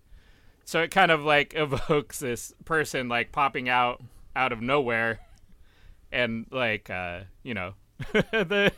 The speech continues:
the idea of Rivers, like, maybe, like, shoving or hitting somebody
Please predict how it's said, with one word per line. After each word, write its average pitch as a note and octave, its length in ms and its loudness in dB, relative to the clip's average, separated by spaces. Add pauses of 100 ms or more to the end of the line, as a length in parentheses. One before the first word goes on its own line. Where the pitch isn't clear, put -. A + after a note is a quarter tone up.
the G3+ 160 0
idea F3+ 480 0
of D#3+ 240 -8
Rivers, C3 480 -4
like, B2+ 240 -4
maybe, C3+ 320 -4
like, B2 220 -4 (240)
shoving C3+ 500 -2
or A2 140 -2
hitting A2 440 -4
somebody G2 640 -10